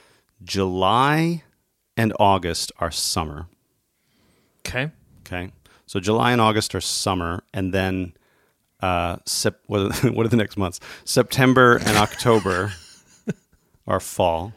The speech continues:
Speaker 2: Okay.
Speaker 1: And then November and December are locking. Nature lock-, starts locking itself up.
Speaker 2: Oh.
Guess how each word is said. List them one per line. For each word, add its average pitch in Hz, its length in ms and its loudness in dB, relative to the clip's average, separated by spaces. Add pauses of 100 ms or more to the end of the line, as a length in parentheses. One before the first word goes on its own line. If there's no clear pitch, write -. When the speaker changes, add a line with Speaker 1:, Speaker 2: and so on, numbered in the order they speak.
(840)
Speaker 2:
Okay. 139 420 -6 (260)
Speaker 1:
And 110 220 -2
then 110 220 2
November 113 560 4
and 110 100 2
December 117 680 0 (480)
are 90 240 2 (120)
locking. 90 680 -2 (1200)
Nature 98 360 -2
lock-, 87 320 -4
starts - 340 -4
locking 90 380 0
itself 90 400 -4
up. 101 100 -4
Speaker 2:
Oh. 147 260 -2